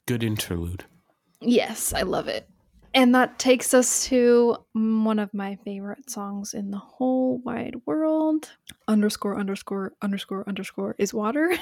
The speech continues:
Speaker 2: <laughs>
Speaker 1: Can, can, can you just say blank is water?
Speaker 2: Yeah, I call it Is Water.
Speaker 1: Oh, okay.
Speaker 2: But it is kind of an awkward title.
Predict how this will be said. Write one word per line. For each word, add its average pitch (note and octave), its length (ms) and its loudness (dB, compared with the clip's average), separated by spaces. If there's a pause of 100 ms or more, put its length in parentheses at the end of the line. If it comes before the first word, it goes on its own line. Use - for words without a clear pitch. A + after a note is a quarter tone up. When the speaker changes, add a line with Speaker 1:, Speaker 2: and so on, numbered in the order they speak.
(220)
Speaker 2:
<laughs> - 1600 -14
Speaker 1:
Can, - 120 -2 (100)
can, B2 280 -4 (120)
can A2+ 140 -2
you A2+ 100 0
just A2+ 180 -2
say A2+ 120 -2
blank F#2+ 480 -4
is A2 160 -4
water? A#2+ 460 -4 (560)
Speaker 2:
Yeah, G#3 440 4
I C#4+ 100 6
call G#3+ 360 4
it C4+ 240 2
Is G#3+ 280 6
Water. A#3+ 580 -6 (280)
Speaker 1:
Oh, G#2+ 260 -2
okay. G2+ 400 -6 (120)
Speaker 2:
But A3+ 140 6
it A#3 120 6
is A3+ 140 6
kind A3+ 240 0
of G#3 80 0
an G#3 100 0
awkward G#3 520 -2
title. A#3+ 720 -2